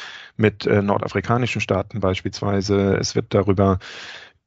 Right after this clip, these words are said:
äh, verhandelt und es wird überlegt, ob man in der Toskana ein, ähm, L-N-G-Anladeterminal bauen kann. Da gibt's, ähm, relativ viel Ablehnung, wie man sich denken kann, von, von regionalen Bürgermeistern beispielsweise. Also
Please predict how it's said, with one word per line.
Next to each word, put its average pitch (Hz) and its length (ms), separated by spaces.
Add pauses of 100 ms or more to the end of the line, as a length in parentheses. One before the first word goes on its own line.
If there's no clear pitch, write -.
äh, 104 320
verhandelt 117 560
und 101 100
es 98 140
wird 104 120
überlegt, 110 560
ob - 140
man 101 120
in 101 100
der 95 100
Toskana 113 680
ein, 104 460
ähm, 98 460
L-N-G-Anladeterminal 104 1500
bauen 107 360
kann. 104 360
Da 95 80
gibt's, - 440
ähm, 98 340
relativ 107 500
viel - 140
Ablehnung, 113 540
wie 107 40
man 107 140
sich 107 140
denken 113 320
kann, 104 320
von, 95 260
von 98 160
regionalen 95 480
Bürgermeistern 104 640
beispielsweise. 101 760
Also 101 220